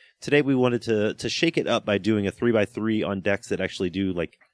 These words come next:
other stuff. And by other stuff, we went ahead and picked Spellslinger decks, which I'm, I'm a pretty big fan of. What does a Spellslinger deck mean here? Well, lots of decks want to cast a lot of spells, but for us, we decided that Spellslinger decks want to have turn cycles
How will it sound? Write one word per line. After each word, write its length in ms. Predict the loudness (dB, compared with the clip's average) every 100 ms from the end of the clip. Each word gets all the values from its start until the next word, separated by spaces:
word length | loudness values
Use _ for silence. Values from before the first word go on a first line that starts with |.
| _ _
other 180 | -4 -4
stuff. 400 | 0 0 -2 -10 -8
And 80 | 0
by 140 | 2
other 220 | 2 0 0
stuff, 280 | 0 -2 -2
we 180 | -2 0
went 180 | 0
ahead 160 | 0 -2
and 100 | -4
picked 200 | -8 -8
Spellslinger 720 | -8 0 0 0 -6 -6 -6
decks, 460 | -8 -14 -16 -20 -20 _ -20 -18
which 160 | -12 -2
I'm, 280 | 0 0 -2
I'm 120 | -2
a 60 | 0
pretty 240 | 0 2
big 180 | 0 0
fan 260 | -2 -2 -4
of. 160 | -6 _ _
What 260 | 2 4 4
does 160 | 0
a 40 | 0
Spellslinger 600 | 2 2 2 0 0 2
deck 240 | 0 -2
mean 280 | -4 -2 -4
here? 440 | -4 0 2 2
Well, 340 | 2 0 0 -4 0
lots 200 | 2 2
of 60 | 0
decks 220 | 0 0
want 180 | -4 0
to 60 |
cast 320 | 0 0 -4 -8
a 60 | -2
lot 220 | 0 0
of 80 | -2
spells, 460 | -4 -4 -6 -14 _ _
but 160 | -2 0
for 160 | 0 0
us, 340 | -2 -4 -12 _ _ -4
we 100 | -4
decided 360 | 0 -2 -2 -6
that 80 | -2
Spellslinger 440 | 0 0 -2 -4 -2
decks 280 | -2 -4 -4
want 200 | -2 0
to 60 |
have 160 | 0 -2
turn 320 | -4 -4 -4
cycles 560 | -4 -4 -2 -2 -4